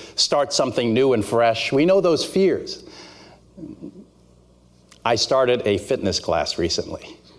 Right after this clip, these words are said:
It's called Body Pump. <laughs> I've been a member at a, at a, uh, health club for at least twenty years, and I've seen these classes, and I've never stepped in the door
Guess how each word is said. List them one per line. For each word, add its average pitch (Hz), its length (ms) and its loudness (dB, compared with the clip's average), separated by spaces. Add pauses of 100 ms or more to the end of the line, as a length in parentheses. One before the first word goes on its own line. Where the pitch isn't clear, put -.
(120)
It's - 100 -10
called 92 260 -2
Body 101 300 0
Pump. - 320 -6 (560)
<laughs> - 1040 -12
I've 160 180 2
been 220 140 2
a 165 120 2
member 143 440 2
at 117 120 4
a, 101 320 0 (360)
at 110 260 2
a, 104 300 2
uh, 95 320 4
health 151 320 0
club 107 280 0
for 127 760 2 (580)
at 139 100 2
least 170 340 0
twenty 131 300 0
years, 90 460 0
and 127 200 0
I've 127 200 0
seen 202 800 0 (1500)
these 135 300 0
classes, - 760 -4 (600)
and 107 140 2
I've 98 100 2
never 127 320 2
stepped 120 360 -4
in 110 100 0
the 101 80 0
door 95 400 -2